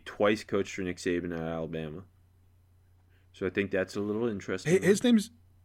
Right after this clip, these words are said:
Speaker 2: his name's been circulated a little bit for, like, O C jobs and, like, really quietly.
Speaker 1: Uh, Steelers Q B coach Matt Canada, because we always have to plug Matt Canada, trying to get him a job.
Speaker 2: <laughs>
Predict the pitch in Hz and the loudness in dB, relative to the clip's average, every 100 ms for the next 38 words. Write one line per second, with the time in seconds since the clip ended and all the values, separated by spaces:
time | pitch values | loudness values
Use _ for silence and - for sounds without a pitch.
0 | _ _ _ _ _ - 175 180 277 151 | _ _ _ _ _ -2 0 4 4 4
1 | 147 156 131 - - 139 143 131 117 113 | 4 4 2 0 0 0 2 2 2 4
2 | 113 110 110 113 - - 69 76 135 135 | 2 2 2 -2 -6 -18 -14 -6 -2 2
3 | 143 131 120 117 135 - 123 113 107 104 | 4 4 4 4 2 -2 -2 0 0 -4
4 | - 101 95 98 113 113 104 104 107 123 | -6 -6 -6 -4 -6 -8 -8 -8 -8 -8
5 | - - - 98 82 92 107 - _ - | -8 -4 -2 -2 -4 -6 -8 -14 _ -20
6 | - - - - 104 104 - - 131 139 | -20 -20 -10 2 6 6 6 8 10 10
7 | 135 143 131 135 143 123 - 104 107 104 | 6 2 6 6 6 4 4 0 2 0
8 | 92 107 123 120 - 101 82 90 92 87 | 0 0 -2 -4 -4 -4 -2 2 2 2
9 | 85 85 - 92 85 85 80 82 85 101 | -2 -6 -6 -6 -4 -6 -6 -6 -4 -4
10 | 104 117 101 98 95 95 90 90 82 87 | -2 0 2 2 2 0 2 2 2 0
11 | - - 151 - | -6 -4 -4 0